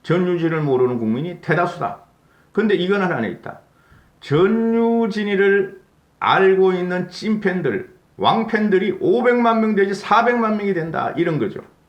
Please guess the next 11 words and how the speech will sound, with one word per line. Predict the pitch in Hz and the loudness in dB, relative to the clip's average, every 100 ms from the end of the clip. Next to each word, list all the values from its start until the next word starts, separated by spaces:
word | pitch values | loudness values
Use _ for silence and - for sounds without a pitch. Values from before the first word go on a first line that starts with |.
| _ _ _ | _ _ _
그래서 | 214 214 - 107 117 98 - - _ _ _ - _ - - _ _ _ _ _ _ _ _ _ | 0 0 2 2 2 0 -4 -16 _ _ _ -20 _ -20 -20 _ _ _ _ _ _ _ _ _
지금 | - 220 233 | -2 0 0
전유진 | 175 190 214 208 208 208 | 2 0 0 0 -2 -4
팬덤이 | 180 190 175 175 185 | -2 0 0 0 -2
형성이 | 185 170 170 175 170 | -2 -4 -4 -4 -2
되기 | 156 147 | -2 -2
시작하는데, | 143 - 143 - 143 117 95 131 127 - - _ _ _ - | -4 -4 -6 -6 -4 -4 0 0 0 -2 -10 _ _ _ -4
전유진을, | 151 202 233 233 240 220 220 220 202 170 95 | 0 2 2 2 2 0 -2 0 0 0 -4
정유진 | - 160 196 202 202 196 185 | -2 0 0 0 -2 -2 -2
찐팬들한테 | - 220 220 220 196 190 185 190 | -4 -6 -2 -2 -2 -2 -2 -2
건들리면은 | 160 165 170 160 156 180 160 76 | 0 -2 -2 -2 -2 -2 -4 -8